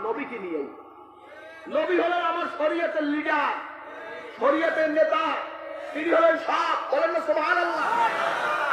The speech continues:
আজকে নবীর ওসিলায় কোরআন পাইছি, সেই নবীকে আজকে অস্বীকার করছে। বলেন না নাউজুবিল্লাহ? সেই নবীকে বলছে তিনি মুর্দা নবী,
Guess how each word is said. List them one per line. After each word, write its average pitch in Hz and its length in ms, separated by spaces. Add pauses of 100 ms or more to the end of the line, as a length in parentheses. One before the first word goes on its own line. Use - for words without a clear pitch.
আজকে - 280
নবীর 294 300
ওসিলায় 330 420
কোরআন 349 360
পাইছি, 311 400 (500)
সেই 339 300
নবীকে 330 480
আজকে 311 240
অস্বীকার - 380
করছে। - 420
বলেন 285 180
না 285 80
নাউজুবিল্লাহ? 262 720 (500)
সেই 339 300
নবীকে 339 440
বলছে 359 400
তিনি 339 180
মুর্দা 320 380
নবী, 330 380